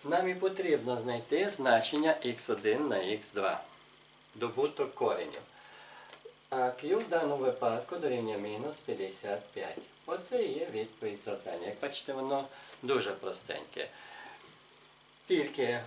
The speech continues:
подивилися на це рівняння, відразу бачимо, що добуток коренів дорівнює мінус п'ятдесят п'ять. Завдання п'ять. Прямі А Б і С К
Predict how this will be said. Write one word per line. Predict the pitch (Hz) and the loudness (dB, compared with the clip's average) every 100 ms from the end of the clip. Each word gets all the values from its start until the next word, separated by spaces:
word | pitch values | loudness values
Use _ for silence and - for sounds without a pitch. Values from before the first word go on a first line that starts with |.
| - | 2
подивилися | 143 139 127 117 117 131 | 4 6 4 4 2 -2
на | 120 120 | 0 -2
це | - 117 | 0 0
рівняння, | 127 170 208 240 214 | 2 0 0 -2 -2
відразу | 139 127 151 165 127 | -2 0 2 2 0
бачимо, | 110 107 - 113 | 0 0 -2 -6
що | 113 139 | -4 -4
добуток | 123 120 120 117 131 | -4 -4 -4 -4 -6
коренів | - 190 190 190 190 | -2 -2 -2 -8 -4
дорівнює | - 98 95 - 98 | -4 -2 -4 -8 -10
мінус | 92 139 170 170 | -10 -8 -8 -8
п'ятдесят | - 101 - - - - - - | -10 -10 -10 -12 -8 -10 -10 -14
п'ять. | 85 - - - - - - _ - - - - - - - | -12 -12 -12 -18 -20 -20 -20 _ -20 -20 -20 -20 -20 -20 -8
Завдання | 110 107 110 113 127 127 131 | -4 -4 -4 -4 -4 -10 -8
п'ять. | 98 - - - - - - - - - - | -8 -8 -12 -20 -20 -20 -20 -20 -20 -20 -6
Прямі | 123 123 123 165 233 - | -2 0 -2 -4 -6 -6
А | 135 175 | -2 0
Б | 156 107 98 101 - - | 0 0 0 -2 -6 -10
і | 104 | -6
С | - 147 - - | -4 -4 -6 -6
К | - 92 | -4 -4